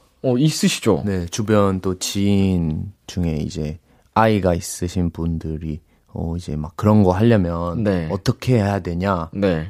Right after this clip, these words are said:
Speaker 2: 그냥 라든지 좀 그냥 광범위하게 그냥 물어보시잖아요.
Speaker 1: 네네.
Speaker 2: 그냥 이런 거면 뭐 해야 돼? 어떻게 해야 돼?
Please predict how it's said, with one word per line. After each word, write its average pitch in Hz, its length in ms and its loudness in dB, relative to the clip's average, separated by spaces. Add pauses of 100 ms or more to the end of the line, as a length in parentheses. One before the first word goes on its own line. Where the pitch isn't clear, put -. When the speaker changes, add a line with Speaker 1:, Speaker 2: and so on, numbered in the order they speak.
(200)
Speaker 2:
그냥 95 200 -2
라든지 92 360 0
좀 127 180 2
그냥 131 240 4 (260)
광범위하게 131 680 8
그냥 104 180 6
물어보시잖아요. 90 920 2
Speaker 1:
네네. 147 160 4 (200)
Speaker 2:
그냥 92 200 0
이런 110 220 4
거면 92 320 0
뭐 95 280 2
해야 107 200 4
돼? 71 100 -8
어떻게 104 420 -2
해야 85 200 -2
돼? 71 160 -10